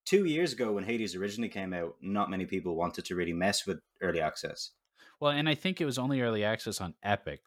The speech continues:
Speaker 2: too, which didn't help. If you think back two years ago, Epic had,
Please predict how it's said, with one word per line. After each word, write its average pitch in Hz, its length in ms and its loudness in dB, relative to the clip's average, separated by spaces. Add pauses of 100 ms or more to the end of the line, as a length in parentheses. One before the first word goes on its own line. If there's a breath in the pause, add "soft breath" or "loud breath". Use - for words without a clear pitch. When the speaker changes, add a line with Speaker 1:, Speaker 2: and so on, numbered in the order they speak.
Speaker 2:
too, 76 440 -2
which - 260 -8
didn't 82 300 -6
help. 73 320 -8 (240)
If 107 160 -4
you 101 60 2
think 95 220 -2
back 90 240 -2
two - 140 -4
years 87 280 0
ago, 80 440 -6 (320)
Epic 90 340 -2
had, 82 300 -2